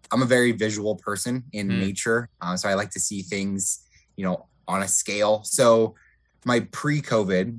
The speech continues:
Speaker 1: you know, favorite activity when we were all in the office, uh, was just a one wall activity. And,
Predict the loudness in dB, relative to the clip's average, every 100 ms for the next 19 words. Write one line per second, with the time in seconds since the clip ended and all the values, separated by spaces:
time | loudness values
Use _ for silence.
0 | -8 -6 -4 -4 -4 -2 -2 -4 -4 -2
1 | -2 -2 0 2 2 2 0 0 -2 -2
2 | -2 0 -2 -6 _ _ -6 -2 -2 0
3 | 2 2 2 -2 -6 _ _ _ -4 2
4 | 2 2 2 2 2 2 2 0 -4 -8
5 | -8 -8 -8 -6 -4 -4